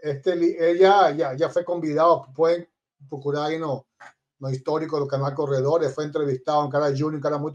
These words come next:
simpático, gente boas, caras simples, ¿no? Y él fez el libro, segundo libro de él, contando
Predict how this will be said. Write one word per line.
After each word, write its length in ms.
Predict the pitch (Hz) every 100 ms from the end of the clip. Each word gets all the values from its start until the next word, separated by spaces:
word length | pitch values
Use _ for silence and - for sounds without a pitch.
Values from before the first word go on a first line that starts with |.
| 160
simpático, 580 | 147 127 143 147 143 127
gente 400 | 127 147 143 135
boas, 520 | 127 143 156 135 127
caras 300 | - 139 131
simples, 460 | 143 156 147 143 135
¿no? 200 | 156 233 _ _ _ _ _ _ 135
Y 100 | 143
él 180 | 151
fez 280 | 147 160 151
el 140 | 170 151
libro, 420 | 151 160 170 156
segundo 400 | 135 143 160 175
libro 300 | 165 165 175
de 200 | 160 151
él, 140 | 170 180
contando 880 | 147 131 143 143 151 160 147 131